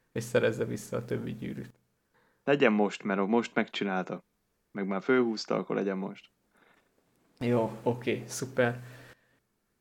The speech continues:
Speaker 1: A hatalom gyűrűibe is, amit szerettek volna a tündék, ezt a időnek a nem teljes megállítatása, de nagyon-nagyon lelassítása. Ez bekerült a gyűrűkbe, valamint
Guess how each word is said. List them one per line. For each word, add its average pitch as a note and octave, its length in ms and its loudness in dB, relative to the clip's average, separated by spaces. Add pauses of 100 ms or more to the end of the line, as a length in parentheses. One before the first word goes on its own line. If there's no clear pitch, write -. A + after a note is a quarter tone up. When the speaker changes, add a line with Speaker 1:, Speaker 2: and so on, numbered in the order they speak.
(380)
Speaker 1:
A B2+ 80 -2
hatalom B2 500 4
gyűrűibe A#2 640 0
is, A#2 420 -4 (580)
amit A#2 520 -2
szerettek A#2+ 540 0
volna A#2 220 0
a A2 120 -4
tündék, A2+ 400 -2
ezt G#2 280 -6
a A2 380 0 (920)
időnek A#2 560 0
a A2+ 300 -2 (1040)
nem C3+ 320 0
teljes A#2 340 4
megállítatása, B2 1160 0
de - 440 2
nagyon-nagyon A#2+ 540 2
lelassítása. A2 1040 -2 (440)
Ez A2+ 160 0
bekerült B2+ 500 0
a - 40 0
gyűrűkbe, C3+ 880 -2
valamint A#2 680 0